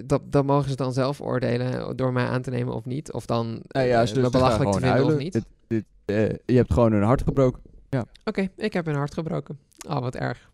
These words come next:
Speaker 2: Ja. Nou, dat is heel erg. Ja, je, je lacht er nou wel bij, maar dat is gewoon, eh,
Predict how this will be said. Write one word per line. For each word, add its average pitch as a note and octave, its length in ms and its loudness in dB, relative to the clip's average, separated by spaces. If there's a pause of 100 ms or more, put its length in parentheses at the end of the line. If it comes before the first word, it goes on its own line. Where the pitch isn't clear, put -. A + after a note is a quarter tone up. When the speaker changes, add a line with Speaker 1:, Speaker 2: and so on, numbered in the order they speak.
(140)
Speaker 2:
Ja. B2+ 140 2 (880)
Nou, B2+ 260 4
dat B2+ 160 4
is - 40 -12 (140)
heel D3 220 8
erg. D#3+ 240 2
Ja, C#3 120 2
je, A#2+ 160 2
je B2 80 0
lacht E3 240 -4
er F#3 60 -2
nou C3+ 160 8
wel A#2 100 10
bij, G2+ 240 2
maar E3 120 2
dat C3+ 100 -2 (100)
is E3+ 100 -2
gewoon, A#2+ 240 10
eh, G#2 240 2